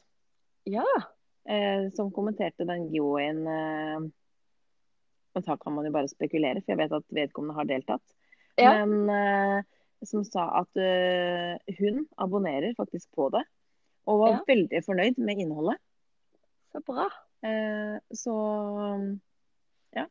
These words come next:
Speaker 1: Inn og
Speaker 2: Jeg
Speaker 1: delta.
Speaker 2: kjenner ikke til det, men, eh, det lover jo godt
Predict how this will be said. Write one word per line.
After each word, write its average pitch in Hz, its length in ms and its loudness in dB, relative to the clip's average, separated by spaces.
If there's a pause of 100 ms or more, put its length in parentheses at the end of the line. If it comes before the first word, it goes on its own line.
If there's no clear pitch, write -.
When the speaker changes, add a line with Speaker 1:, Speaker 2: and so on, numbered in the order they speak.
Speaker 1:
Inn 214 280 -2
og 277 120 -2
Speaker 2:
Jeg 254 80 6 (200)
Speaker 1:
delta. 240 140 6
Speaker 2:
kjenner 233 240 4
ikke 190 180 4
til 160 180 6
det, 214 120 2
men, 233 260 2
eh, 208 380 2 (460)
det 190 300 6
lover 180 240 6
jo 208 60 4
godt 202 340 0